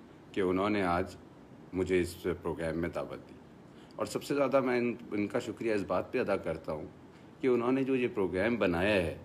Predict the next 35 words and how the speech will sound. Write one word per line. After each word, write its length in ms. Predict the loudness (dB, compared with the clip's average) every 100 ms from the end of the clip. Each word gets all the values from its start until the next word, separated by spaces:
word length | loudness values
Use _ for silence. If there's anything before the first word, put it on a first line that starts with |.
| -18 -20 -20 -20 -6
कि 80 | -2
जितने 380 | -2 0 2 2
भी 140 | 2
पाकिस्तान 560 | 2 0 0 -2 -2 0
पीपल्स 260 | 0 -2
पार्टी 300 | 0 -2 -2
के 140 | -4 -2
वर्कर 380 | -2 -4 -4 -6
से 220 | -2 -4 -4 -6
खिताब 520 | -4 2 2 2 -2 -16 -20 -20 -20 -16 -2
और 160 | 0 2
लोगों 300 | 2 2 2
को 120 | 0
लाइव 300 | 2 2 2
लाइन 240 | 0 0 0
लेने 220 | 0 -2
में, 120 | -2
इनका 280 | -4 -2 -2
इसके 260 | -2 -4 -4
अंदर 160 | -4
बहुत 240 | -2 -4 -2
बड़ा 200 | 0 0
कमाल 340 | 0 -4 -6
है। 120 | -10 -16 -20 -20 -20 -20 -20 -20 -20 -2
और 120 | 0
ये 160 | 4 4
वर्करों 500 | 4 0 2 0 2
की 160 | 0 -2
कोशिश 460 | 0 -2 0 -2 0
है 140 | 0 -2 -12 -20 -20 -4
कि 60 | -4
पीपल्स 360 | -2 -2 -2 2
पार्टी 340 | 2 2 -2 2
आज 160 | 2 2
तक 120 | -2